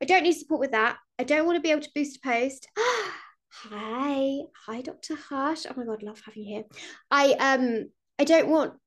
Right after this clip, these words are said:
I'm already paying you eleven ninety-nine a month. Like, I don't wanna know how to post. I want to know where my stickers are. <laughs> And I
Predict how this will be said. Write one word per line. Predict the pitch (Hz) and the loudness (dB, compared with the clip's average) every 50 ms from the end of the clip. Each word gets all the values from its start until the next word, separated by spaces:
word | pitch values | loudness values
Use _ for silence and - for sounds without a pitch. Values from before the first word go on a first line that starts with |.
| _ _ _ _ _ _ _ _ _ - | _ _ _ _ _ _ _ _ _ 0
I'm | - 294 | 2 4
already | 320 330 349 330 | 6 6 6 6
paying | 339 - 320 330 330 339 320 302 | 4 4 4 4 6 6 4 4
you | 294 254 226 220 214 - | 4 6 6 4 4 4
eleven | - 247 247 240 233 240 | 2 0 0 0 0 -2
ninety-nine | 233 226 220 233 233 233 | -4 -4 -2 -2 -2 -2
a | |
month. | 233 240 233 208 175 - | -2 -2 -2 -4 -4 -6
Like, | - 208 208 208 | -6 -6 -4 -2
I | 208 233 | -2 0
don't | 247 247 | 0 0
wanna | 247 254 247 | 2 2 2
know | 240 240 220 - 220 | 0 0 -2 -2 -6
how | 226 | -10
to | 226 - _ | -14 -6 _
post. | 262 247 220 220 220 - | 2 4 4 4 2 2
I | 226 | 0
want | 226 214 247 247 220 - | 2 4 2 2 2 0
to | - 254 | -2 0
know | 247 233 | 2 2
where | 226 220 | 2 2
my | 220 226 | 2 0
stickers | 226 - 349 - 277 - | 0 -2 -4 -4 -4 -2
are. | 214 196 - - - | -2 -2 -2 -2 -4
<laughs> | - 427 392 - 330 - _ _ - - - - - - - - - - | -8 -8 -8 -10 -12 -14 _ _ -16 -14 -12 -12 -12 -12 -14 -10 -4 0
And | 294 302 | 2 4
I | 302 294 - - - | 4 4 2 0 -4